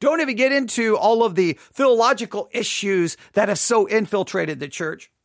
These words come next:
I mean, I would almost want to go back to the days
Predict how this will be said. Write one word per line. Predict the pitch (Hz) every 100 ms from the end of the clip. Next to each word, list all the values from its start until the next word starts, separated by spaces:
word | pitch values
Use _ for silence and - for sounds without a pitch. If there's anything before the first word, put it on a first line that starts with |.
| _ _ _ _ _ _ _ -
I | 240
mean, | 254
I | 269
would | 294 302
almost | 330 226
want | 240 247
to |
go | 214 247
back | 254 226
to | 240
the | 226
days | 190 233 214